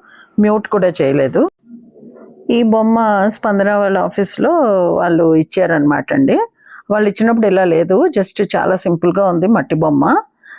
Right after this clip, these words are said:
దీన్ని ఇంకా పండగ రోజు అనమాట, ఇలా గోల్డ్ పెయింట్ అంతా వేసి ఎంత చక్కగా డెకరేట్ చేసిందో మా స్పందన. చాలా చాలా క్యూట్గా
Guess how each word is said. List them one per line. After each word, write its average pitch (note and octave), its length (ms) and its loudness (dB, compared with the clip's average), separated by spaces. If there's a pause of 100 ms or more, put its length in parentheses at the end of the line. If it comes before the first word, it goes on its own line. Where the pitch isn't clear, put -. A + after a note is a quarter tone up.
(160)
దీన్ని A3 320 2 (460)
ఇంకా F#3 180 0
పండగ F#3 380 0
రోజు F3+ 320 0
అనమాట, D#3+ 320 0 (260)
ఇలా F3 160 0 (400)
గోల్డ్ E3+ 240 0
పెయింట్ E3 220 -2
అంతా D#3+ 240 -2
వేసి D#3+ 440 0
ఎంత D#3 420 0
చక్కగా F#3 460 -2
డెకరేట్ D#3+ 480 -2
చేసిందో D#3 380 0
మా E3+ 140 0
స్పందన. C#3+ 540 0 (540)
చాలా G3+ 560 -2
చాలా F3+ 180 0
క్యూట్గా F3 440 0